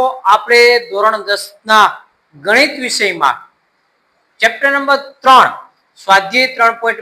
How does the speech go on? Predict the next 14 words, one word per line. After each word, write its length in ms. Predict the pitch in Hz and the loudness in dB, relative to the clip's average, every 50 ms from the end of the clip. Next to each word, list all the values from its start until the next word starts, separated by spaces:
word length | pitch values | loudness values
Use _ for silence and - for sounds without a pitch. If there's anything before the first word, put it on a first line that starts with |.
| 196 196 | -2 0
બે, 100 | 208 175 127 - - - _ _ _ _ _ _ _ _ _ _ _ - | 0 0 0 -2 -6 -18 _ _ _ _ _ _ _ _ _ _ _ -6
એના 300 | 220 247 269 254 196 151 - - - - _ _ _ _ _ _ _ _ _ - | -4 0 2 4 2 2 0 -6 -16 -20 _ _ _ _ _ _ _ _ _ -2
આપણે 280 | 196 226 - 262 247 247 - - | -2 -2 0 0 -2 -2 -2 0
પહેલા 300 | 240 247 277 320 294 - | 0 2 4 2 0 2
ક્વેશ્ચનના 580 | - 269 240 - - 240 220 214 214 220 226 240 226 - _ - | 0 -6 -6 -4 -6 -6 -6 -4 0 2 2 2 0 -4 _ -16
છ 40 | - - 262 269 220 226 | -6 0 0 0 2 2
દાખલા 300 | 214 - - 208 196 170 165 | 0 0 -2 -4 -6 -4 -4
જોઈ 160 | 160 147 127 | -8 -8 -10
લીધા 220 | 123 107 113 110 107 | -10 -12 -12 -12 -12
હતા, 140 | 104 101 _ _ _ _ _ _ _ - | -14 -20 _ _ _ _ _ _ _ -2
બરાબર? 300 | 170 202 220 269 269 240 - - - - _ - 165 | 0 2 4 4 2 2 0 -8 -20 -20 _ -4 0
હવે 160 | 214 277 294 285 | 2 2 2 2
ક્વેશ્ચન 340 | 285 277 254 - 269 262 247 | 0 -2 -2 0 -2 -2 -2
નંબર 300 | 247 240 233 226 233 233 | -2 -4 0 2 2 2